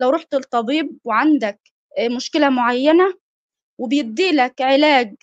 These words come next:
في وقت معين، وبعد كده لما بتروح له في الإعادة تاني مرة بي-، بيقول لك: "وقف العلاج ده وخد علاج تاني". فلما تقول لي إن الدكتور ده مش عارف حاجة ودكتور فاشل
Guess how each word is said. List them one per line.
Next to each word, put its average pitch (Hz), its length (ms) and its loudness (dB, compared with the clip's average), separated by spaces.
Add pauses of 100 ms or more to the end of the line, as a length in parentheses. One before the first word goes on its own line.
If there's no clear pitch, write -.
في 254 80 -8
وقت 320 260 -2
معين، 330 580 0
وبعد 277 360 -2
كده 285 220 -4
لما 311 200 2
بتروح 311 320 -8
له 330 240 0
في - 120 -6
الإعادة 330 640 0
تاني 311 160 2
مرة 330 360 2 (280)
بي-، 277 280 -2
بيقول 285 480 -2
لك: 311 180 -2
"وقف 330 280 -2
العلاج 294 280 2
ده 294 300 -2
وخد 254 260 -8
علاج 285 240 0 (120)
تاني". 214 360 -4
فلما 320 300 0
تقول 320 340 -2
لي 233 140 -6
إن 247 140 -8
الدكتور 269 480 -10
ده 226 300 -2 (440)
مش 240 140 -6
عارف 311 300 0
حاجة 320 500 -2
ودكتور 240 500 -8
فاشل 302 580 0